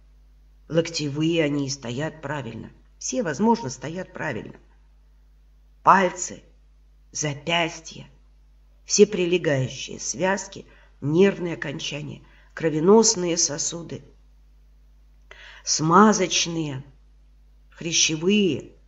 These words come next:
Все входит в норму. Восто-, восстанавливается норма. Может быть, такая норма, которая была характерна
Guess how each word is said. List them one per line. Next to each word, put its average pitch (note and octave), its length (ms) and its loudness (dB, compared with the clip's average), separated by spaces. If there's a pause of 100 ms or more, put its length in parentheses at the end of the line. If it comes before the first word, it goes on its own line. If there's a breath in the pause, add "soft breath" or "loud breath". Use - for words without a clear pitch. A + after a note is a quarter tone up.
(1500)
Все A3+ 340 4
входит D3+ 480 -6
в D3 160 -10
норму. D3 460 -4 (460)
Восто-, E3+ 360 0 (280)
восстанавливается E3+ 1160 2
норма. A#2+ 520 -6 (1040 soft breath)
Может C#4 320 8
быть, A3+ 180 4
такая A3 340 2
норма, A#3 340 2
которая D3+ 460 -10
была A#2+ 400 -8
характерна F#3 840 -6